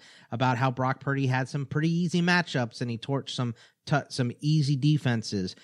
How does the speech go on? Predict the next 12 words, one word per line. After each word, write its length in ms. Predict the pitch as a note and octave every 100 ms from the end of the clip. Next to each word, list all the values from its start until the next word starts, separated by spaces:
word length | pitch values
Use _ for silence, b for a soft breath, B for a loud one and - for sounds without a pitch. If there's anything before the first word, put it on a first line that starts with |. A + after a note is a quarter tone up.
| B
in 160 | - B2+
his 180 | B2+ A#2
short 300 | - C3 -
stint 340 | - C3 B2 b b A2
at 140 | A2+
the 100 | B2
end 80 | A#2+
of 80 | G#2+
the 80 |
year 160 | A2+ G2+
last 400 | A2+ C#3+ C3+ -
year. 240 | C3+ B2+